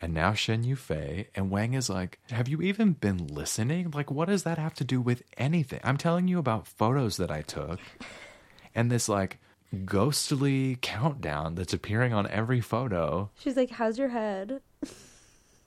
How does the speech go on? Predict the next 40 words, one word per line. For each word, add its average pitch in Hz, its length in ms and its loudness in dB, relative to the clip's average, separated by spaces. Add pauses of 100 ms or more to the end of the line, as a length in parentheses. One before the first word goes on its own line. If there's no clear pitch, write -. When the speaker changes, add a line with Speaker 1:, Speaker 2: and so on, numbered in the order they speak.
(540)
Speaker 1:
Like, 123 180 0
what 127 240 0
does 151 140 2
this 151 140 0
have 135 200 0
to 156 100 -2
do 147 200 2
with 139 180 2
anything? 143 600 2
Speaker 2:
"How's 359 200 2
your 427 220 2
applied 330 360 0
research 277 640 0
going?" 202 720 -2
Speaker 1:
Shen 113 280 0
tells 117 240 0
Wang, 92 400 0 (340)
"Stop - 400 0
your 90 140 0
research." - 640 -8 (220)
Speaker 2:
Wait, 214 300 -2 (280)
wait, - 260 -8 (200)
wait. - 220 -12 (200)
Speaker 1:
And 98 100 0
it 110 80 -2
takes 131 220 2
Wang 117 220 0
off 113 180 -4
guard. 113 360 -2
He 107 80 -6
gives 107 180 -2
her, 123 120 0
like, 92 240 0
all 113 200 2
of 110 100 -2
these 110 220 -2
reasons 101 420 0
why 90 160 2
that's 87 320 -2
not 87 400 -2